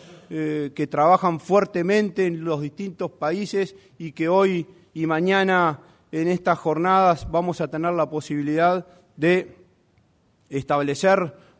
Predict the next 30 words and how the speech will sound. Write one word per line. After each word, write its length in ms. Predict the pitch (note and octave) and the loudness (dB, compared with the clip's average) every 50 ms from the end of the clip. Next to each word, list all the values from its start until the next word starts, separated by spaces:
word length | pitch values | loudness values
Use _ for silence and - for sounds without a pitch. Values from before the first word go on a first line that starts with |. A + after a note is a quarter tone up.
| _ C#3+ | _ -4
mayores 720 | C#3+ C#3 - F3+ F#3+ G3 F#3+ F3+ F3+ E3 - - - - _ _ | -4 -2 2 4 4 6 6 4 2 0 -2 -6 -14 -20 _ _
y 120 | - D3+ | -8 -6
mejores 600 | C#3+ C#3 C3 - E3+ F3+ F3+ E3+ D#3+ C#3 - - | -6 -6 -6 -2 -2 -2 0 0 -2 -4 -6 -14
contactos 760 | - - D3 C#3+ C3+ - E3+ E3+ E3 C3+ - E3 D#3 D3 - - - _ _ _ | -10 -8 -6 -6 -2 2 2 0 0 0 -4 -4 -4 -4 -4 -8 -12 _ _ _
y 140 | - D3 C#3+ | -8 -6 -4
vínculos 680 | D3+ E3+ F3+ F#3+ F3+ - F3+ F3+ F3+ F#3 F#3 F3 - - _ _ _ _ _ _ _ _ _ _ | -2 -2 -2 -2 -4 -4 -4 -2 -2 -2 -2 -4 -8 -16 _ _ _ _ _ _ _ _ _ _
con 200 | - D3 D3+ F3 | -2 0 2 2
ese 600 | F#3 F#3 - G3+ F#3 F3 E3 D#3 D3+ D3+ D3 C#3+ | 2 2 2 2 2 2 2 2 2 0 0 0
objetivo 840 | C#3 C#3+ C#3+ C3+ - D#3 C#3+ - - F#3 F#3+ F#3+ F3+ F3 E3+ D#3+ - | 0 -2 -2 -2 -2 -6 -6 -4 -2 -2 0 2 2 2 2 0 0
que 120 | D3+ C#3+ | -4 -8
todos 260 | C#3+ - F3+ E3+ D#3+ | -6 -2 -2 -2 0
perseguimos, 920 | - D#3 C#3+ B2+ - D3 C#3+ D#3 F3 F#3+ G#3 G#3+ A3 A3 A3 G3+ - - - - _ _ _ _ _ _ _ _ _ | 0 -4 -6 -4 -6 -8 -6 -6 -6 -6 -4 -2 -2 -2 -2 -2 -6 -12 -16 -20 _ _ _ _ _ _ _ _ _
que 140 | _ C#3+ C#3 | _ -6 -6
tiene 300 | C3+ E3 F3+ F3+ F3 E3+ | -2 0 0 0 0 -2
que 100 | C#3+ D3+ | -2 -2
ver 460 | D3 D3 D3+ D3+ D3 C3+ - A2 - - _ _ _ _ _ _ _ _ _ _ | 0 2 4 4 4 2 0 -6 -12 -18 _ _ _ _ _ _ _ _ _ _
con 160 | - C#3+ C#3 | -2 0 0
mejorar 440 | D3 C#3+ - D3+ D3+ E3+ F#3 F#3+ F#3+ | 0 0 0 2 2 4 4 4 4
esta 160 | F3+ F3 F3+ | 4 2 2
industria 580 | D#3+ D#3+ E3+ F3+ F3 F3 D#3 D#3+ D#3 D3 C#3+ C3+ | 2 2 2 2 2 0 0 0 0 2 2 0
de 220 | C3+ C3+ C3 C3+ | 0 0 -2 -2
los 240 | C3 C3 C3+ C3 C3 | -4 -4 -6 -6 -6
cruceros, 800 | - D3 C3+ C3 - F#3 G#3 A3 A3+ A#3 A#3+ A#3 A#3 - - - - _ _ _ _ _ _ _ _ _ _ _ _ _ _ _ _ _ _ _ _ _ | -8 -12 -12 -2 2 6 6 8 8 6 4 4 0 -8 -18 -20 -20 _ _ _ _ _ _ _ _ _ _ _ _ _ _ _ _ _ _ _ _ _
con 200 | - D#3+ D#3 D3+ | 2 4 4 6
mejorar 440 | D#3+ D#3 D3+ D#3 D#3 E3 F#3 F#3+ F#3+ | 4 2 4 4 4 6 6 6 6
el 140 | F#3 E3 | 4 2
posicionamiento 1000 | C3 - D#3 - E3 D3+ - E3 C#3+ C#3+ C#3+ E3 F#3 G3 G3 F#3+ - - F3 E3+ | 2 0 -2 -2 -2 -2 -2 0 0 2 2 2 4 4 2 2 0 0 0 2
de 100 | D#3+ D3+ | 2 2
la 120 | D3 D3 | 2 2
región 720 | C#3 C#3 D3 C#3 - - F#3+ G#3 G#3 G3+ F#3 E3 D3+ C#3 | 0 0 -2 -4 -2 2 6 6 6 6 4 2 -4 -6